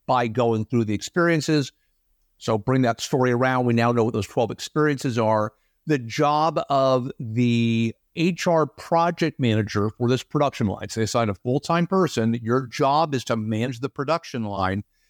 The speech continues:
is to say, "Okay, we know that Susie has had these three experiences. The next one she should get is either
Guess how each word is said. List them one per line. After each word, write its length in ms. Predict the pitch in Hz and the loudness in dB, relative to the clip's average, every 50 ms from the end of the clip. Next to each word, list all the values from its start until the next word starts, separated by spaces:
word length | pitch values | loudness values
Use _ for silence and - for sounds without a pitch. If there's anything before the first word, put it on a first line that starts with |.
| _ _ - | _ _ -2
is 240 | - 170 165 143 - | 0 2 2 2 2
to 120 | - 175 | 0 -2
say, 420 | 147 - - 208 202 170 131 117 113 _ _ _ _ _ _ _ - | -2 0 0 0 2 2 0 -2 -4 _ _ _ _ _ _ _ 0
"Okay, 540 | 202 220 220 - 233 220 208 175 143 131 127 147 | 0 0 0 0 0 2 2 2 2 2 0 0
we 220 | 147 175 185 175 | 2 2 4 4
know 480 | 170 170 170 185 190 190 196 196 190 - - | 4 2 2 2 4 4 4 2 2 0 -4
that 480 | 135 135 151 147 143 143 147 147 - | -2 0 0 2 2 2 0 -2 -2
Susie 600 | - - - - - 208 220 214 156 175 175 151 139 | -6 -10 -8 -2 0 2 2 2 2 0 0 0 0
has 280 | 147 147 139 127 - | 0 2 0 0 0
had 280 | - 139 131 120 110 113 | 0 0 0 0 0 0
these 240 | 147 165 170 - - | 0 0 0 -2 -2
three 160 | - 170 156 | 0 0 0
experiences. 920 | 143 - - - - 151 143 135 123 110 - - 110 98 98 101 98 - _ _ _ _ | 0 -2 -6 -4 -2 0 2 2 0 -2 0 -2 -2 0 -2 -4 -6 -10 _ _ _ _
The 140 | - 135 131 | 0 0 2
next 360 | 127 135 151 175 - - - | 2 2 2 2 0 -4 -4
one 200 | 180 180 170 160 | -2 0 0 0
she 160 | - - 165 | -2 -2 -6
should 200 | 147 - 156 135 | -4 -4 -4 -2
get 160 | 117 143 139 131 | 0 2 2 2
is 140 | 117 110 | 2 0
either 340 | - - 135 131 123 113 117 | 0 -2 0 2 2 2 0